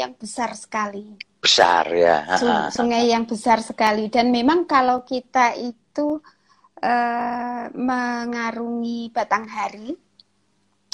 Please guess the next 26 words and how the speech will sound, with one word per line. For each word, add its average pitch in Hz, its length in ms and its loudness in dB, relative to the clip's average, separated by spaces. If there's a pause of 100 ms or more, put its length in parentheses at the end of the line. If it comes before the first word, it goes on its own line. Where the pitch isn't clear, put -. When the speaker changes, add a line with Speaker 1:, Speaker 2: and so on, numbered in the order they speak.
(140)
Speaker 2:
Mm-mm, 285 100 0
Speaker 1:
itu - 220 0 (260)
di 269 80 2
Speaker 2:
mm-mm. - 100 0
Speaker 1:
bagian-bagian 240 960 2
tertentu 277 420 -2 (120)
kan 381 120 2 (840)
lebar 285 320 6 (140)
sekali, 269 400 2 (140)
dia 262 180 0 (140)
dalam 226 280 0 (140)
sekali, 240 460 -4 (120)
tenang 240 320 6
Speaker 2:
Ya. 165 160 4
Speaker 1:
sekali, 226 460 -4 (680)
hampir 262 280 2 (160)
seperti 277 340 0 (140)
Amazon 247 720 -2
di 226 60 -10 (100)
beberapa 202 400 -4 (120)
tempat 208 400 -6
Speaker 2:
Hmm. 196 300 -8
Speaker 1:
gitu. 196 260 -4 (380)
Speaker 2:
Dan 95 180 8
Speaker 1:
Dan 240 80 8
Speaker 2:
zaman 98 300 6